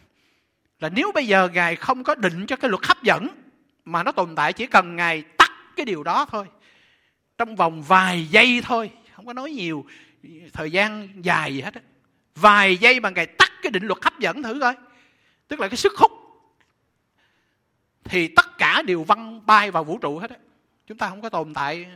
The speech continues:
đứng như thế này, ngồi yên ổn như thế này đâu. Cho nên chúng ta phải nhớ rằng Chúa là đấng đã thiết lập nên cái vũ trụ này. Ngài không chỉ là thiết lập nên những cái rất là nhỏ,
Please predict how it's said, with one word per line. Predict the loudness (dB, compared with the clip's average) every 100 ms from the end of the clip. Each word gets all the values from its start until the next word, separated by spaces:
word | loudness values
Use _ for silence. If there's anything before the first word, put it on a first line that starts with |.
| -20 _
đứng | -14 -12
như | -14 -16 -18
thế | -16
này, | -14 -8
ngồi | -6 -6 -8
yên | -10 -12
ổn | -10 -12
như | -14
thế | -16
này | -14 -10
đâu. | -10 -12 _ _ _ _ _ _ _ _
Cho | -2 -2
nên | -4
chúng | -6
ta | -4
phải | -4 -8
nhớ | -8 -6 -6
rằng | -6 -10 -20 _ -14
Chúa | -10 -8
là | -8
đấng | -10 -12
đã | -14
thiết | -10 -10 -8
lập | -10 _
nên | -10 -10 -10 -20 _ _ _ _ _ _
cái | -12
vũ | -8 -8 -6 -8
trụ | -10 -10
này. | -16 -18 _ _ _ _ _ _ _ _ _ _ _ _ _ _
Ngài | -8 0
không | -2 0
chỉ | -2 0
là | 0
thiết | 0 -2
lập | -2 -4
nên | -6
những | -4
cái | -6
rất | -6 -10
là |
nhỏ, | -6 -2 0 4 6